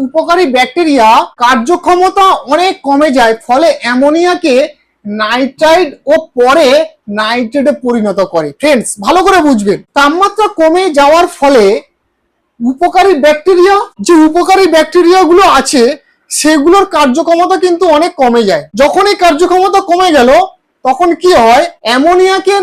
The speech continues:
নাইট্রেট ও পরে নাইট্রেটে পরিণত করে। অ্যামোনিয়াটা কিন্তু আর ভাঙছে না, আর কোনো রকম ভাবে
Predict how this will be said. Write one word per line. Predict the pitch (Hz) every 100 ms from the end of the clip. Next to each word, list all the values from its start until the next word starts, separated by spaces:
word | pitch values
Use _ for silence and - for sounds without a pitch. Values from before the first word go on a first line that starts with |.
| 339
নাইট্রেট | 277 277 302 285 370 403 392 _ _ _
ও | 277 - 269
পরে | 285 330 320
নাইট্রেটে | 277 277 285 302 302
পরিণত | 262 262 240 233 226
করে। | 220 160 143 _ -
অ্যামোনিয়াটা | 247 294 330 349 381 392
কিন্তু | 320 381 320 330 403 _ _ -
আর | 208 294 311 226
ভাঙছে | 220 247 247 320
না, | 381 453 _ _ _ _ _ _ _
আর | 214 262 349 - _ _ _
কোনো | 262 294 330
রকম | 339 370 359
ভাবে | 359 381